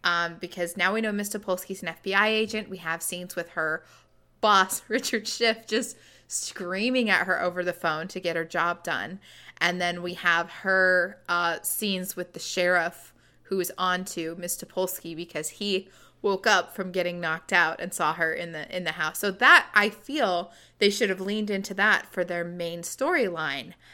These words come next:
However, Miss Topolsky's not our main character. It's the kids. And so we start in the house.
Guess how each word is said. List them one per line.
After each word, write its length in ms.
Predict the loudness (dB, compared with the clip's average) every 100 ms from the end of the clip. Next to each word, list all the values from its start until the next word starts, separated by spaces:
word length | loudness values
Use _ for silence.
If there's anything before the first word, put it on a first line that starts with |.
| -20
However, 1300 | -14 -10 -4 -4 -2 -2 0 0 -2 -2 -2 -2 -6 -10 _ _ -20 _ _ _ _ _ _ -20 -20 _
Miss 200 | 0 2
Topolsky's 560 | 2 2 2 2 -2 0
not 160 | 2 2
our 120 | 2
main 220 | 0 -4
character. 520 | 0 2 0 -2 -4
It's 300 | -2 -2 -4
the 180 | -6 -6
kids. 480 | -6 -2 0 -2 -6
And 200 | -10 -8
so 540 | -4 -2 0 0 -2 -6 _ _
we 300 | -2 0 0
start 420 | -4 2 4 4
in 80 | 2
the 80 | 0
house. 520 | 0 -2 -4 -8